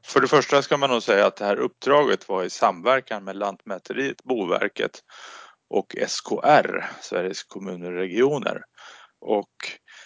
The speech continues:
frågan om samfälligheter ligger ju väldigt specifikt hos Lantmäteriet. Så de har gått,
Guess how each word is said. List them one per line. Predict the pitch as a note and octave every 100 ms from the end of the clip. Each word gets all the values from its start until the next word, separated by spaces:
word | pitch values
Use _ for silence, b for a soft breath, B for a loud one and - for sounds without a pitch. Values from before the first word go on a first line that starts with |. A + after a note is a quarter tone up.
| B _
frågan | - D3 B2+ G#2 A#2
om | A2+
samfälligheter | A2+ C#3+ G2 - G2+ A#2 B2 - A2+
ligger | G2 G#2+ G2 F#2+
ju | G2+
väldigt | G2+ G#2+ F2+ F2+
specifikt | - F#2+ G2+ - A#2+ G#2 -
hos | F#2+ -
Lantmäteriet. | F#2+ F2+ - F#2 A2 D3+ C#3+ - - - - _ _ _ _
Så | - A2
de | B2 C3+
har | B2 C3+
gått, | B2+ B2+ -